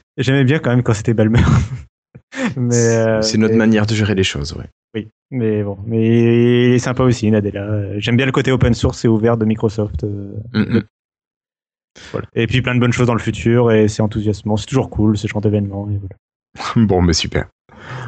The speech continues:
Speaker 2: Ok. Bon, mais messieurs, je pense que, euh,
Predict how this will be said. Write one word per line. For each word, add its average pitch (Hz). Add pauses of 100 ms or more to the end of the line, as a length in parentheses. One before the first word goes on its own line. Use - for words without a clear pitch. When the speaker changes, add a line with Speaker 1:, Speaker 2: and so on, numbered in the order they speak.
(200)
Speaker 2:
Ok. 104 (220)
Bon, 131
mais 139
messieurs, 135
je 123
pense 131
que, 110 (540)
euh, 104